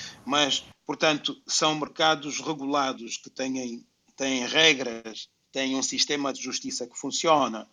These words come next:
Pois, eh, eh, a, a, Angola, Angola é um mercado, de facto, muito especial. Eu tenho, por exemplo, eu tenho um café, que é o Café Náutico. Ehm,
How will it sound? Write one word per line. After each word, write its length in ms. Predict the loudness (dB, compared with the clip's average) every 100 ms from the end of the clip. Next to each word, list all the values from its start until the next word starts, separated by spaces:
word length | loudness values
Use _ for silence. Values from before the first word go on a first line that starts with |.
| _ _ _
Pois, 480 | 10 10 10 6 0
eh, 380 | 2 2 0 -4
eh, 500 | -6 -6 -6 -4 -6 -2
a, 380 | -2 -2 -6 -8
a, 40 |
Angola, 840 | -8 -4 0 2 2 -2 -4 -6 -10 -20 -20 -20 -20 -16 -14
Angola 420 | -4 -2 0 0
é 40 |
um 100 | -2
mercado, 600 | -6 -6 0 0 -2 -10
de 120 | -12
facto, 500 | -4 -2 -2 -6 -12 -10 -10 -12
muito 500 | -12 -2 0 0 -2
especial. 800 | -4 -2 -2 0 0 0 -2 -6 -12 -16 -14 -12 0
Eu 120 | 0
tenho, 360 | 4 4 4 0
por 180 | -2 -2
exemplo, 840 | 0 2 0 0 -6 -6 -6 -8 -14 -20 -20 -20 -20 -16 -8
eu 120 | 0
tenho 280 | 2 4 2
um 80 |
café, 580 | 2 0 0 0 0 -4 -12 -20 -20 -20 _ -20 -12
que 80 | -6
é 20 |
o 60 | -2
Café 320 | -2 0 0
Náutico. 640 | 2 0 -2 -8 -12 -14 -18 -20 -20 -20 -20 -20 -20 -20 -20 -20 -20 -20 -20 -20 -12
Ehm, 960 | -4 0 4 4 4 2 0 -2 -6